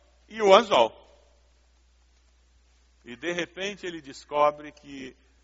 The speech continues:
ele estava com a boca cheia de morte. A cobiça faz isso conosco.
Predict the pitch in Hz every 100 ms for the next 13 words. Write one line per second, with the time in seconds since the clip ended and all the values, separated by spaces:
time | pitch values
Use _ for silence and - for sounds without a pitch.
0 | _ _ _ _ 120 117 - 139 135 127
1 | 120 98 113 131 - 135 - - - 120
2 | 117 113 107 110 110 90 78 _ - -
3 | _ _ _ _ _ _ _ _ _ _
4 | _ _ _ _ _ _ _ _ _ _
5 | _ _ _ _ - 123 190 165 190 196
6 | - 165 196 - 147 117 95 - -